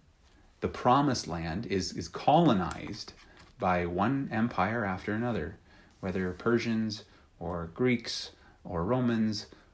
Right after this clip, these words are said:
and on and on. Uh, and even today,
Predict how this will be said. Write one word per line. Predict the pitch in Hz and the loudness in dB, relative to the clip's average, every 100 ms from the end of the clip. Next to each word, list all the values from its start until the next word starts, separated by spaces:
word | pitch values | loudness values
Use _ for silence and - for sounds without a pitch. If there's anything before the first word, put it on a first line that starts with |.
| _ | _
and | - 90 | -8 -4
on | 110 107 101 | 0 2 2
and | 92 92 | 0 -2
on. | 90 92 92 87 - _ _ _ - | -2 -2 -4 -6 -12 _ _ _ -8
Uh, | 90 87 85 - _ | -6 -4 -8 -12 _
and | 95 90 87 | -8 -8 -8
even | - 101 98 | -8 -4 -4
today, | 87 98 92 80 80 | -4 -6 -4 -6 -8